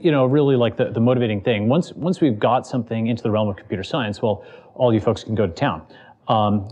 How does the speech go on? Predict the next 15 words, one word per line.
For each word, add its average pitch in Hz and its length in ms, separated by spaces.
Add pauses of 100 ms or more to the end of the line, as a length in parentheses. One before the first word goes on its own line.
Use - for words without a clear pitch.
so, 107 500
uh, 123 80
this 135 80
is 117 80
gonna 120 140
be 113 80
a 107 40
lot 101 120
of 92 80
fun 101 160
over 92 80
the 92 40
next 95 200
ten 98 120
years. - 280